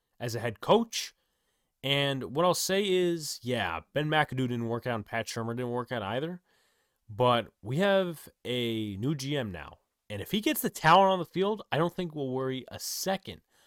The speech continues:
about what Brian Daboll is doing as the head coach in terms of play calling or not play calling. Brian Flores, I liked his defenses in Miami. That being said,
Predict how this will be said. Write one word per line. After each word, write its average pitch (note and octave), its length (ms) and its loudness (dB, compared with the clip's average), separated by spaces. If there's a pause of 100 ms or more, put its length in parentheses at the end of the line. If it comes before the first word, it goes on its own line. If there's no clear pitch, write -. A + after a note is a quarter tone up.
(140)
about G#2 260 -4
what C3 200 -2
Brian B2 340 0
Daboll A2 340 0
is G2 120 -6
doing A#2+ 280 0
as G#2+ 100 -4
the - 60 -8
head G#2+ 180 -8
coach A2+ 260 -6
in G2 60 -8
terms G#2 280 -8
of E2+ 120 -14
play A#2+ 220 -4
calling A2 360 -6
or E2+ 120 -12
not G2+ 240 -8
play D2+ 180 -14
calling. C#2+ 340 -14 (960)
Brian A#3 240 6
Flores, G#3 680 2 (1000)
I C#3+ 100 2
liked F#3 400 2
his E3+ 200 -2
defenses A#2 880 -4 (340)
in F#2+ 500 -8
Miami. C#3 640 0 (580)
That C3+ 140 -8
being D3+ 200 -2
said, C#3 460 0